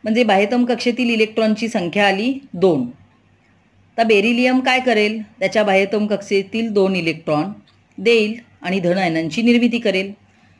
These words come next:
म्हणजे बेरिलियमची संयुजा आली दोन. आता ऑक्सिजनचे इलेक्ट्रॉन स्वरूपण करा. अणू अंक आठ आहे, म्हणजे इलेक्ट्रॉन स्वरूपण आले दोन, सहा.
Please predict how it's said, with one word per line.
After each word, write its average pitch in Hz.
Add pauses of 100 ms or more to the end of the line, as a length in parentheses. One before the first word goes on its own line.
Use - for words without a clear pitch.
(120)
म्हणजे 190
बेरिलियमची 190
संयुजा 165
आली 208
दोन. 196 (880)
आता 247
ऑक्सिजनचे 262
इलेक्ट्रॉन 240
स्वरूपण 220
करा. 190 (1400)
अणू 196
अंक 208
आठ 240
आहे, 208 (440)
म्हणजे 190
इलेक्ट्रॉन 185
स्वरूपण 196
आले 208 (100)
दोन, 196
सहा. 208